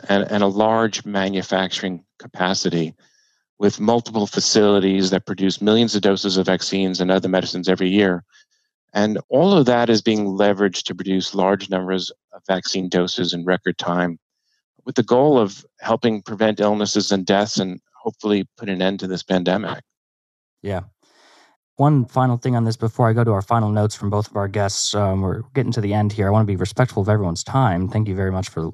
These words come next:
Speaker 2: for listening to our podcast today. David, are you surprised at all by the way that companies and, uh, regulatory agencies have been able to rise to the challenge of developing vaccines for this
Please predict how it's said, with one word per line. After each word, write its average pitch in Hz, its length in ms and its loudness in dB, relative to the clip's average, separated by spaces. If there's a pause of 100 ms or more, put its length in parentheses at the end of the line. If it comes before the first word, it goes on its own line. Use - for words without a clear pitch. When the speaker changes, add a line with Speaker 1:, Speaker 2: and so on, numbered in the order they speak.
Speaker 2:
for - 120 -8
listening 95 260 -2
to 87 60 -2
our 85 80 -2
podcast 101 480 -4
today. 80 320 -4 (440)
David, 127 240 4
are 110 100 -2
you 175 100 0
surprised 127 440 2
at 120 60 2
all 107 320 4 (380)
by 95 100 2
the 95 80 0
way 98 180 0
that 87 140 -4
companies 101 580 -2
and, 82 340 -2
uh, 78 280 0
regulatory 92 640 0
agencies 95 840 -2
have 98 160 -2
been 95 100 2
able 95 160 2
to 90 140 -6
rise 92 440 0
to - 60 -12
the 92 80 -6
challenge 95 600 -2 (140)
of 98 180 -2
developing 95 520 0
vaccines 95 480 -2
for - 100 -8
this 95 240 -4